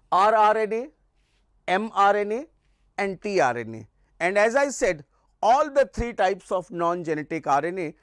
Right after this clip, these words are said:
they participate in the process of translation or protein synthesis. Now, see the first one, ribosomal R N A. You know, ribosomes are the seat of protein synthesis, and these ribosomes are made up of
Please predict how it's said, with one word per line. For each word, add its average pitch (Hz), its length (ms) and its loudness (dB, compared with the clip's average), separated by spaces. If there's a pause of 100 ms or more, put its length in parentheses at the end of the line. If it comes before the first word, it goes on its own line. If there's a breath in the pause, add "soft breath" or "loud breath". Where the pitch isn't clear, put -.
(140)
they 165 160 0
participate 170 840 -2
in 165 100 -6
the 143 100 -4
process 135 520 -6
of 170 240 -4
translation 135 720 -6
or 185 220 2
protein 131 480 -8
synthesis. - 880 -18
Now, - 180 6
see - 260 4
the 247 140 6
first - 320 4
one, 107 160 8 (520 loud breath)
ribosomal 269 1000 6
R 147 180 6
N 143 140 6
A. 110 160 6 (600 loud breath)
You 214 220 8
know, 269 400 4 (240 loud breath)
ribosomes 220 1160 6 (100)
are 185 160 6
the 175 140 6
seat 254 320 4
of 185 240 4
protein 202 420 6
synthesis, 131 680 4 (280 loud breath)
and 196 300 4
these 269 220 6
ribosomes 220 840 6
are 175 220 6
made 208 300 6
up 226 240 4
of 175 280 4